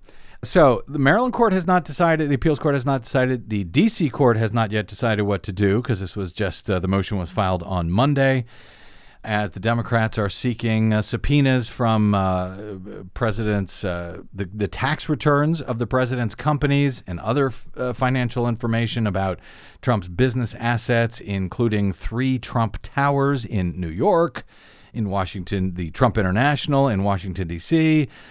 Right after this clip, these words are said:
a San Francisco building, and, uh, the, uh, Palm Beach Club Mar-a-Lago. Blumenthal said the subpoenas were intended to provide information about foreign government payments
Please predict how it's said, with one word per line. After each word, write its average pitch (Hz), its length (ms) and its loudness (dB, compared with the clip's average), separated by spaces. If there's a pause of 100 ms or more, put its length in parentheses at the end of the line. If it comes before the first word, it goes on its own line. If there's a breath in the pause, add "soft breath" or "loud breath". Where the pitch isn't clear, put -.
(100)
a 104 80 -4
San 90 220 -4
Francisco 143 500 0
building, 131 460 2
and, 113 580 0
uh, 107 640 2
the, 95 300 -4
uh, 90 80 -4
Palm 113 380 -2
Beach 104 400 -4
Club 101 500 -2
Mar-a-Lago. 92 1080 -4 (1400 soft breath)
Blumenthal 107 560 4
said 113 240 2
the 101 100 2
subpoenas 110 520 0
were 104 100 -2
intended 104 400 -2
to 104 80 -6
provide 95 420 -2
information 139 680 0
about 95 240 -2
foreign 165 300 -6
government 117 520 2
payments 185 560 -2